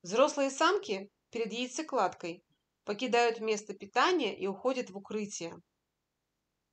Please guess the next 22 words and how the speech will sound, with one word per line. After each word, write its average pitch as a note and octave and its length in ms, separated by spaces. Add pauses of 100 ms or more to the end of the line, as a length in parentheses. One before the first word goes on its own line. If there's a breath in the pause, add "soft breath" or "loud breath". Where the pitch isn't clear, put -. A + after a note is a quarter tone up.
(160)
Большинство A3+ 480
видов D#4 400
откладывают C4 760
яйца, F#3 440
но G#3+ 480 (260 soft breath)
есть B3+ 360
и B3 40
живородящие. G#3+ 960 (1800 soft breath)
При A#3 140
обнаружении B3 680
паразитов B3 640 (640)
необходимо C4 840 (140)
убрать B3+ 380
их C4+ 100
механически. A3+ 680
Опять-таки, G#3+ 600
можно C#4 380
использовать B3+ 480
ватный G3 380
тампон C4+ 500
со - 180
спиртом, D4+ 640